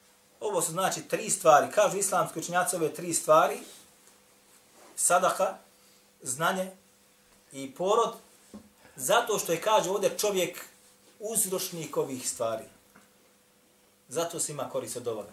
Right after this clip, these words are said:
Jer je, kaže, šta on uzročnik? Ti si uzročnik za traju sadaku, ti si uzročnik za znanje i ti si uzročnik za tvoje dijete. Uzrok toga, nastavnik, si ti. Zato insan od ovoga ima korist.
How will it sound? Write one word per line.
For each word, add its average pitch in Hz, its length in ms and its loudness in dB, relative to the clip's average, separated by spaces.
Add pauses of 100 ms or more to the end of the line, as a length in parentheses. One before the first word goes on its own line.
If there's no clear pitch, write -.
(140)
Jer 160 140 0
je, 165 80 0
kaže, 160 160 2
šta 175 180 2
on 190 220 0
uzročnik? 170 400 -6 (380)
Ti 208 140 -6
si 190 140 0
uzročnik 175 300 -2
za - 60 -14
traju 180 200 2
sadaku, 151 320 0 (320)
ti 214 140 -8
si 196 120 2
uzročnik 196 420 0
za 190 320 2
znanje 185 380 0 (140)
i 143 140 -8
ti 208 140 -4
si 196 120 0
uzročnik 185 300 -2
za 147 120 -2
tvoje 180 160 -2
dijete. 151 280 -4 (340)
Uzrok 247 380 -2
toga, 143 200 -2
nastavnik, - 380 -12 (520)
si 131 200 -10
ti. - 260 -14 (300)
Zato 151 200 -6
insan 143 300 -6
od 117 100 -4
ovoga 123 180 0
ima 123 260 -6 (640)
korist. 117 360 -6